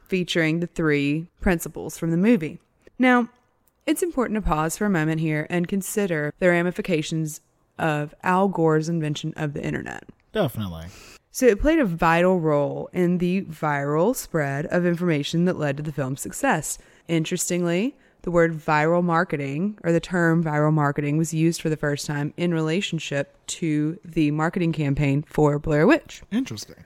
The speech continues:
Speaker 1: So people were just getting comfortable with the idea of going to the internet for information. And there was not a known need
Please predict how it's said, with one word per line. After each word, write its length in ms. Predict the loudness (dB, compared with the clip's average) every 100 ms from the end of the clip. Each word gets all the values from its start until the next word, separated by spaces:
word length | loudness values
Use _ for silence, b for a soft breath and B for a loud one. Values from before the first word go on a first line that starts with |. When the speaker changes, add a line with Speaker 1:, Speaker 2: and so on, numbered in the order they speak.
| _
Speaker 1:
So 240 | 2 4
people 240 | 4 2 2
were 80 | 2
just 400 | 2 2 2 0
getting 240 | 0 0
comfortable 300 | -2 -4 -4
with 100 | -4
the 60 | -4
idea 300 | -4 -2 -2
of 80 |
going 280 | -2 -2 -2
to 60 | -2
the 160 | -4 -2
internet 380 | -2 -2 -4 -8 -4
for 280 | 0 0 0
information. 800 | -4 -6 -6 -10 -12 -14 -16 -18 b
And 160 | 0 2
there 120 | 2
was 240 | 0 0 0
not 360 | 0 0 -2 -8 _ -6
a 120 | 2
known 800 | 6 6 6 6 6 6 4 4
need 600 | 4 2 2 0 -4